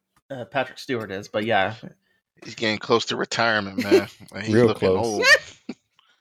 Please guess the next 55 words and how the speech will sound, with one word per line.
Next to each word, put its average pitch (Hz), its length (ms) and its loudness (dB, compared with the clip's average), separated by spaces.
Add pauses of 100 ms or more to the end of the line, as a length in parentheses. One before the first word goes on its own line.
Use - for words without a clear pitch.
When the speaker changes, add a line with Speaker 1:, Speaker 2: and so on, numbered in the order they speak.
(520)
Speaker 3:
Yeah, 107 160 2
he 113 80 0
st-, - 200 -8
he 143 120 2
still 175 220 4
has 160 100 4
to 139 80 -6
sit 143 200 0
on 135 220 2
the, 120 220 2
uh, 104 300 2 (460)
he 120 120 -8
has 120 140 -2
to - 20 -8
still 127 180 -6
sit 120 220 -6
on 107 180 -4
the 101 140 -6
Illuminati 104 560 0
board. 87 400 -4 (560)
Speaker 1:
Yeah. 101 400 -2 (100)
Speaker 3:
So 95 220 -2
he 92 80 -2
can't. 104 240 0
Speaker 1:
And, 143 240 0
you 127 100 -4
know, 113 180 -4 (460)
Star - 160 0
Speaker 2:
He 160 60 2
Speaker 1:
Trek 160 100 4
Speaker 2:
has 160 80 0
Speaker 1:
Discovery 143 240 2
is 135 60 4
Speaker 2:
confirmed 143 240 2
Speaker 1:
still 127 160 0
going 113 80 -4
Speaker 2:
himself 113 220 2
Speaker 1:
on 110 120 -4
too, 113 160 -6
Speaker 2:
since 110 60 -8
Speaker 1:
but 113 60 -10
that 107 160 2
Speaker 2:
the 101 40 0
Speaker 1:
show 107 140 -6
can 107 160 -12
end 104 200 -10
already. 110 400 -10 (280)
It's, - 160 -16
Speaker 2:
He's 110 80 0
Speaker 1:
it's - 80 -4
Speaker 2:
confirmed 147 460 2
Speaker 1:
boring. - 0 -
Speaker 2:
that's, 127 240 -2
uh, 120 320 0
him 123 420 -4